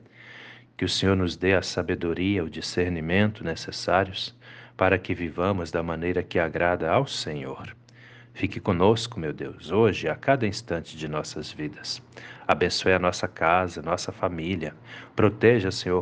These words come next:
cada um, cada uma de nós, nos livrando de todos os males, de todas as tentações e de todos os perigos também.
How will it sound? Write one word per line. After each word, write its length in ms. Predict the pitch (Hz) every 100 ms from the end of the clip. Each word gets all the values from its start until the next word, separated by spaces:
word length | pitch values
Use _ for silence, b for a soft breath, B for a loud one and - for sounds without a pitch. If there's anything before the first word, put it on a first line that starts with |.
| -
cada 360 | 117 123 113 95
um, 200 | 107 110
cada 380 | - 104 98
uma 240 | 92 92 90
de 120 | 80
nós, 580 | 76 76 73 - - - B B B -
nos 180 | 90 85
livrando 680 | 87 87 95 107 92 - -
de 120 | -
todos 420 | - 139 117 -
os 160 | 92 90
males, 680 | 82 90 87 - - - - B B -
de 120 | -
todas 340 | 113 107 90
as 140 | 90 -
tentações 1120 | 95 - 85 - - 85 85 78 - - - B B
e 60 | -
de 120 | 87
todos 380 | - 85 80 80
os 140 | 82
perigos 600 | - 90 80 98 98 -
também. 460 | - 73 71 135